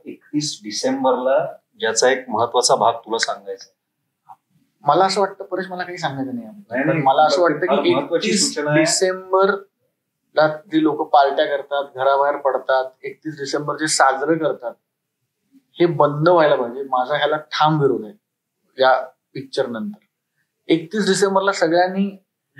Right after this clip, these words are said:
Speaker 2: घरात बसलं पाहिजे, स्वतःला घरात कोंडून घेतलं पाहिजे आणि काही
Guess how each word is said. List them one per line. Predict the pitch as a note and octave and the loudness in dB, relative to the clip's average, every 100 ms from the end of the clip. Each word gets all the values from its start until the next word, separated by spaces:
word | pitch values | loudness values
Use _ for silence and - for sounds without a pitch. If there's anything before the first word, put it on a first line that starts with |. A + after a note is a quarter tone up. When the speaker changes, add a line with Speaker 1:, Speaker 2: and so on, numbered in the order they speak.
| B2+ | 0
Speaker 2:
घरात | C3+ F3 E3+ | 4 4 2
बसलं | E3 E3 | -2 0
पाहिजे, | D#3 C#3 C3+ - _ _ _ _ _ - | 2 2 0 -4 _ _ _ _ _ -6
स्वतःला | C#3 C3+ D#3+ | -2 0 0
घरात | C#3 D3 D3+ - | 2 0 -2 -4
कोंडून | D#3 D3+ E3+ F3+ | -2 0 0 0
घेतलं | D3+ D3+ | -2 -2
पाहिजे | C#3 C3 C#3 | 0 0 -2
आणि | C3+ D3+ E3+ _ _ - | -6 -6 -10 _ _ -4
काही | D#3 E3 A3 - | 0 2 0 -6